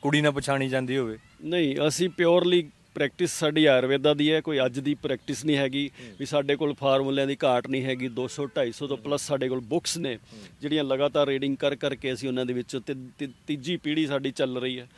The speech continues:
Speaker 1: ਹੂੰ।
Speaker 2: ਸਾਨੂੰ ਕਿਸੇ ਦੀ ਮੁਤਾਜੀ ਨਹੀਂ ਹੈਗੀ ਕਿਸੇ ਹੋਰ ਪੈਥੀ ਨੂੰ ਛੇੜਨ ਦਾ, ਸਾਨੂੰ ਕੋਈ ਲੋੜ ਨਹੀਂ।
Speaker 1: ਹੂੰ, ਹੂੰ।
Speaker 2: ਬਹੁਤ ਵਧੀਆ ਸਾਡੇ ਕੋਲ ਜਿਹੜੇ ਅਠਾਰਾਂ ਵੀਹ ਤਰ੍ਹਾਂ ਦੇ ਫਾਰਮੂਲੇਸ਼ਨ ਹੈਗੀਆਂ ਨੇ,
Speaker 1: ਹੂੰ।
Speaker 2: ਅਸੀਂ ਉਹਨਾਂ ਦੇ ਵਿੱਚ ਹੀ ਆਪਣੀ ਪ੍ਰੈਕਟਿਸ ਕਰਦੇ ਹਾਂ।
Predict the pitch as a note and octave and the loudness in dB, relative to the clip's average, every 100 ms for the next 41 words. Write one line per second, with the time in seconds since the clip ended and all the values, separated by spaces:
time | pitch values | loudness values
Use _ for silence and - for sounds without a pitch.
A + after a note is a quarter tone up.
0 | - A2 D#3+ E3+ G#3+ F3 G#3+ - A3 A#3 | -20 -8 -2 0 -2 -4 -6 2 2 2
1 | G#3+ F3 F3+ D#3+ G3+ A3+ A#3 F#3 E3+ E3+ | 0 4 4 4 0 2 4 4 2 2
2 | E3 F3 E3+ D#3+ D#3 E3 D#3+ D3+ C#3+ C#3+ | 4 4 4 2 2 2 2 2 0 2
3 | D3+ D#3+ E3 E3+ G3 F#3+ E3+ C3 A2+ G#2 | 2 2 2 2 4 6 6 4 2 -8
4 | G2 B2 A#2+ C#3+ D#3 F3+ F3 E3+ F3+ D#3 | -14 -20 -14 -4 0 0 0 2 2 2
5 | D3+ D3+ D#3 D3+ D#3+ D#3+ C#3 C#3+ D3 D3 | 0 0 -2 -2 -2 -4 -2 0 2 2
6 | C#3 E3 E3+ D3 C#3 C#3 B2+ B2+ C3+ C3 | 0 -2 -2 -2 -2 -2 -2 0 -2 -2
7 | C#3 B2 A#2+ C3 C3+ A#2+ F#2+ - - D3 | -4 -2 -2 -2 -4 -6 -14 -18 -12 -8
8 | D#3+ D#3+ D#3+ E3+ D3+ C3+ A#2+ B2+ B2 A2+ | -6 -4 -2 -2 -2 -6 -6 -8 -8 -6
9 | A#2 - C3 C#3+ B2 C3 B2+ | -8 -8 -10 -8 -6 -6 -8